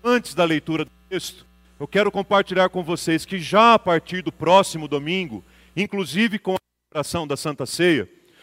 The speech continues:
vamos começar uma nova série de mensagens que tem como tema Recomece. Recomece.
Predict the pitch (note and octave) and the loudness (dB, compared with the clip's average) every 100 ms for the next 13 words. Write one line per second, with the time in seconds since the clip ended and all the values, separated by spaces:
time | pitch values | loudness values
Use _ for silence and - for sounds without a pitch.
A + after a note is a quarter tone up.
0 | _ - A3 A3 G#3+ G#3 - G#3+ G#3+ G#3+ | _ -2 -2 -2 -2 -2 2 2 2 0
1 | F#3+ G#3+ A#3+ A#3+ F#3 - F#3 F#3+ F#3+ E3+ | 2 4 4 4 0 -2 2 4 4 -2
2 | D#3+ C#3+ - C3+ C#3 - D#3+ - - _ | -8 -6 0 2 2 -2 -18 -18 -20 _
3 | _ _ F3 - A3 G#3 G#3 F#3+ - F3+ | _ _ -4 2 0 2 -2 -2 -2 0
4 | G3+ G#3 G#3 - _ _ _ - - A3+ | 2 2 0 -2 _ _ _ -12 4 6
5 | A#3+ A3 G3 C#3+ F#2 - - - - _ | 6 2 2 0 -2 -8 -14 -16 -20 _
6 | _ _ _ _ _ - G3+ A3+ G#3+ F3+ | _ _ _ _ _ 6 6 6 2 0
7 | B2 F2+ - - | -2 -4 -12 -14